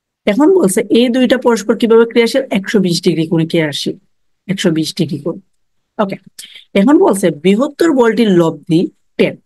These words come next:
তাহলে আমি ধরে নিলাম বৃহত্তর বলটির মান, অর্থাৎ বৃহত্তর বলটির মান টেন দেওয়া আছে, আমি ধরে নিলাম কিউ বলটা বৃহত্তর, সেটার মান হইল টেন নিউটন।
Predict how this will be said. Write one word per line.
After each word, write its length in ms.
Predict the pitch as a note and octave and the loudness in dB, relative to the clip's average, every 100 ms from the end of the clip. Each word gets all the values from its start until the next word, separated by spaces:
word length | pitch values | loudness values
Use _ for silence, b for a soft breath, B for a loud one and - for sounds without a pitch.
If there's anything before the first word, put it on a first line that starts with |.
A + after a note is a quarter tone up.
| _ _ | _ _
তাহলে 180 | - E3 D3 | -4 -4 0
আমি 120 | F3 F3 | -2 0
ধরে 160 | E3 A#3+ | 0 2
নিলাম 220 | D4+ F4 B3 | 2 2 2
বৃহত্তর 400 | F#3+ F#3 G#3+ B3+ A#3 G#3+ | 2 0 0 -2 0 2
বলটির 400 | G#3 G3+ G#3+ G3 D#3+ | 2 2 2 2 0
মান, 220 | C#3+ D3+ F#3+ G#3 - F3 | -2 0 0 0 -2 -4
অর্থাৎ 300 | E3 F3+ D3+ _ B B B - | -2 -4 -4 _ B B B 0
বৃহত্তর 300 | F#3 G3 A#3 G#3+ | 0 2 2 2
বলটির 300 | G3 G#3+ G#3 F3+ | 2 2 2 0
মান 140 | E3 F3 F#3 - | 0 -4 -6 -2
টেন 180 | G3 F3+ | 0 0
দেওয়া 160 | D#3+ D3 | -2 -6
আছে, 160 | D3+ A#3+ B4 - - | -6 -4 -4 -10 -4
আমি 100 | F3 F3 | -2 2
ধরে 120 | F#3 | 0
নিলাম 200 | G#3 G#3+ G#3+ - | 2 0 -2 -2
কিউ 140 | A3+ G#3 | 0 2
বলটা 220 | G#3+ G#3 G3 | 0 0 0
বৃহত্তর, 320 | F3+ G3 C#4 C4 | 0 0 -2 -2
সেটার 220 | G3 F3 E3+ | -2 0 0
মান 100 | D#3+ E3 | 0 0
হইল 160 | E3+ F3 | 2 2
টেন 120 | F3 D#3+ | -2 -2
নিউটন। 320 | D#3 D#3 F3 | -4 -4 -4